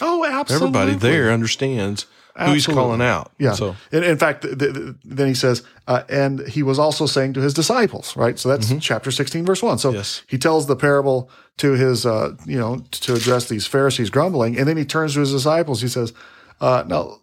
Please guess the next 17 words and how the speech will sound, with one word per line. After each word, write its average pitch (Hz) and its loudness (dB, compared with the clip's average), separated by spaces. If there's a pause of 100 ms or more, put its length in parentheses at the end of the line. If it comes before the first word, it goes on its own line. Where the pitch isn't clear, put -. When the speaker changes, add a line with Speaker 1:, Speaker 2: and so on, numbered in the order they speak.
Speaker 1:
let 214 2
me 185 0 (140)
tell 147 2
you 202 2
a - 2
parable." 101 -2 (160)
Speaker 2:
Yeah. 104 -10
Speaker 1:
Okay, 139 2
now 131 2
who's 147 4
the 131 2
parable 123 2
for? 139 -2
Uh, 117 0
Speaker 2:
Mm-hmm. 98 -8 (280)
Speaker 1:
he 110 -2
was 113 -2